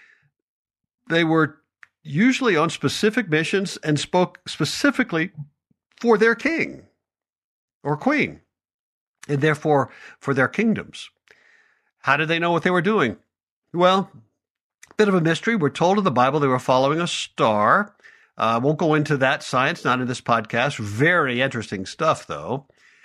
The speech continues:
And they were told to go and find and worship. Somehow they were, they got it that it was the King of the Jews. Assuming they were sent by Parthia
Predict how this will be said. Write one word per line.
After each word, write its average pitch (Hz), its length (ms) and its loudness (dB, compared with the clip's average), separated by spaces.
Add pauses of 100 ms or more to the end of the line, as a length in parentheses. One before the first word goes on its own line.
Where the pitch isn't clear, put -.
(220)
And 135 140 -2
they 170 80 0
were 170 140 0
told 196 500 2
to 156 80 -2
go 147 220 2
and 180 100 0
find 135 540 2
and 120 160 -2
worship. 131 480 0 (400)
Somehow 131 420 2
they 123 120 0
were, 120 320 0
they 127 120 -2
got 135 300 0
it 123 140 -6
that 117 200 -8
it 139 80 -2
was 123 160 -2
the 113 100 -6
King 120 200 -2
of 107 80 -2
the 104 40 -4
Jews. 87 460 -10 (960)
Assuming 226 800 0
they 165 160 2
were 151 140 2
sent 156 360 -2
by 120 320 2
Parthia 190 840 0